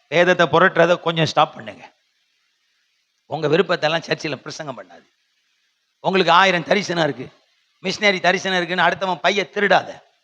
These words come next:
அடுத்தவன் பொருளை கொள்ளையாடாத. வேணாம், ரத்த தந்தா ஊழியம் செய், தரலன்னா அவர் பாதத்துல விழு. கர்த்தர் உன்னை கொண்டு என்ன செய்யணுமோ அதை கண்டிப்பா செய்வார்.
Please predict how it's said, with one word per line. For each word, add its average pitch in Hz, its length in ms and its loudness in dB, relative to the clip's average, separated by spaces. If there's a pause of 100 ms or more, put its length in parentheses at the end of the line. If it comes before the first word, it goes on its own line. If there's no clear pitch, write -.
(260)
அடுத்தவன் 190 460 0
பொருளை 214 300 2 (160)
கொள்ளையாடாத. 180 560 2 (180)
வேணாம், 196 360 2 (380)
ரத்த 160 200 0
தந்தா 226 340 4
ஊழியம் 233 280 4
செய், 208 200 2
தரலன்னா 226 420 4
அவர் 202 140 4
பாதத்துல 220 460 4
விழு. 185 180 2 (260)
கர்த்தர் 190 340 4
உன்னை 208 140 4
கொண்டு 196 180 4
என்ன 247 240 4
செய்யணுமோ 190 420 4
அதை 185 100 4
கண்டிப்பா 214 380 4
செய்வார். 131 460 -8